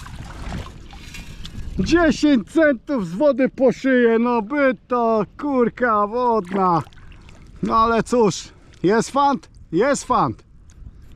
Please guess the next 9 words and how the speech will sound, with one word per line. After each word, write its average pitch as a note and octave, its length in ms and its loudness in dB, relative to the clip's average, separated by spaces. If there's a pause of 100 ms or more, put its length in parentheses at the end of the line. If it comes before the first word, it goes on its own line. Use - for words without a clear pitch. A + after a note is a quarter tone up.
(300)
I C4 140 0
takiego A#3+ 440 0
potworka A#3 600 0
wykopałem A3+ 580 -2
sobie A3 240 0
teraz A3 320 0
na A#3+ 200 -4
oko. E3+ 540 0 (880)
Nóżką. G3 720 2